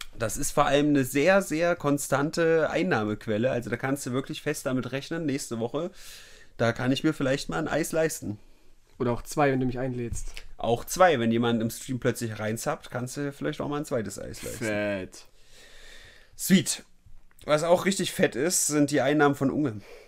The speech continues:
Speaker 2: Mhm.
Speaker 1: Mhm. Hast du nicht mitbekommen?
Speaker 2: Nein, gar nicht.
Speaker 1: Unge hat sich geselbst doxt. Zumindest seine Einnahmen. Er hat gesagt, wie viel er so verdient hat. Was denkst du, was er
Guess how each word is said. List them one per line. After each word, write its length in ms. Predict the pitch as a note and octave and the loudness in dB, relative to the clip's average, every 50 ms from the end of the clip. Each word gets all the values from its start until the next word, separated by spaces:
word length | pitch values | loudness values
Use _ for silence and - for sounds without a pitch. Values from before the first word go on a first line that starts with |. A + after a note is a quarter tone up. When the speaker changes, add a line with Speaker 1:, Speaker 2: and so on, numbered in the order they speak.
| - - - - _ - - _ _ _ - | -20 -20 -20 -20 _ -20 -20 _ _ _ -8
Speaker 2:
Mhm. 540 | C#3+ A2+ G2 F#2+ A#2+ A2+ A2+ A#2+ D#3+ G#3+ C4 - | -6 -6 -6 -6 -4 -4 -2 -2 -2 -4 -4 -6
Speaker 1:
Mhm. 540 | G#2+ G#2 - - - - - - - - - - - - - - - - _ - - - | -8 -10 -10 -10 -10 -10 -10 -10 -12 -16 -18 -20 -20 -20 -20 -20 -20 -20 _ -16 -10 -6
Hast 160 | C3+ C3+ - | -6 -4 -4
du 40 | F#3 | -4
nicht 100 | F#3 - | -4 -2
mitbekommen? 380 | D#3+ C3 - - A#2 - A#2+ C#3+ | -4 -4 -4 -4 -6 -4 -2 0
Speaker 2:
Nein, 180 | C3 B2 B2+ B2 | 0 0 0 0
gar 160 | B2 A#2+ A#2+ | -2 -4 -4
nicht. 260 | B2 A#2+ - - - - - - | -6 -8 -10 -16 -20 -20 -6 0
Speaker 1:
Unge 240 | - C#3+ D3+ D3 C#3+ | 2 4 6 6 4
hat 140 | C#3+ C#3 - | 4 2 -2
sich 240 | C3+ B2 - - - | -4 -10 -10 -6 -4
geselbst 480 | B2 A2 A#2+ B2+ D3+ - - - - | -2 2 2 2 2 0 -2 -2 0
doxt. 420 | G3 - - - - - - - - - - _ - - - - - - - - - - - - - - _ - - | 0 0 0 -2 -6 -6 -8 -14 -16 -20 -20 _ -20 -20 -20 -20 -20 -20 -20 -20 -20 -20 -20 -20 -20 -20 _ -20 -18
Zumindest 400 | - - G2+ G2 F#2+ F#2+ F2+ - | -12 -8 -6 -6 -6 -6 -6 -6
seine 180 | F#2+ F#2 F2+ | -6 -6 -4
Einnahmen. 400 | D#2 G2 G#2+ A2 G#2+ A#2 A#2+ B2 | -4 -2 -2 0 0 0 -2 -2
Er 60 | A2+ | -2
hat 100 | G#2 - | -4 -4
gesagt, 300 | - G2 G#2 G#2 G2+ - | -4 -2 -2 -2 -2 -2
wie 60 | A2 G2+ | -6 -8
viel 100 | G#2 A2 | -6 -6
er 80 | G#2 | -6
so 100 | - G#2 | -6 -8
verdient 340 | - - - - A2+ A#2+ B2 | -10 -10 -6 -4 -4 -4 -4
hat. 140 | C#3 B2+ - | -4 -4 -2
Was 220 | B2+ C3+ - - | -2 -2 -2 -2
denkst 300 | - C#3 C#3+ C#3+ - - | 0 0 0 0 -2 -6
du, 180 | - D3 C3 A#2 | -6 -6 -2 0
was 220 | B2 B2 - - | 0 0 -2 -4
er 400 | - A2+ A#2+ A#2 A2+ A2+ A2+ A#2 | -4 -2 0 0 0 0 -2 -6